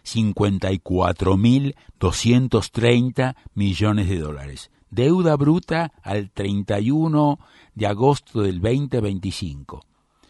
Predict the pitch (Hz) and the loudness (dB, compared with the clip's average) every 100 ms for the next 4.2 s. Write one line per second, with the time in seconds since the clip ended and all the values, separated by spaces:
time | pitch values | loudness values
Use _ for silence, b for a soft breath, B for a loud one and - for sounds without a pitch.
0 | b b b 92 92 90 87 - 131 156 | b b b -6 -4 -4 -4 0 0 0
1 | 147 143 - 101 95 90 87 82 85 85 | -2 -2 -2 -4 -4 -4 -4 -6 -6 -4
2 | 82 104 143 160 - - 92 80 - 104 | -2 2 4 2 -4 -6 -6 -4 -2 0
3 | 107 107 110 - - 107 98 - 58 - | 0 0 -2 -4 -8 -6 -6 -8 -18 -8
4 | - | -10